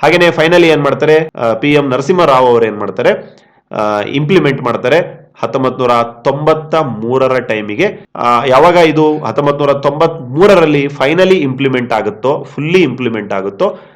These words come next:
so, ಅಲ್ಲಿ ದೇಶದಲ್ಲಿ ಯಾವುದೇ ಕಾರಣಕ್ಕೂ ಹಿಂಸೆ ಜಗಳಗಳು ಆಗೋದಿಲ್ಲ, because ಸುಪ್ರೀಂ ಕೋರ್ಟೇ ಹೇಳಿದ್ಮೇಲೆ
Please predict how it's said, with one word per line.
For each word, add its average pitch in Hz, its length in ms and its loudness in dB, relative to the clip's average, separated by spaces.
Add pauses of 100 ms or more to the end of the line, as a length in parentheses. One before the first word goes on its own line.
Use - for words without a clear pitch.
(140)
so, 185 80 2
ಅಲ್ಲಿ 170 580 2
ದೇಶದಲ್ಲಿ 143 360 2
ಯಾವುದೇ 123 240 2
ಕಾರಣಕ್ಕೂ 117 580 -4
ಹಿಂಸೆ 117 380 -4
ಜಗಳಗಳು 104 460 -2
ಆಗೋದಿಲ್ಲ, 101 480 -4
because 165 300 0
ಸುಪ್ರೀಂ 147 360 -4
ಕೋರ್ಟೇ 131 240 -2
ಹೇಳಿದ್ಮೇಲೆ 123 760 -2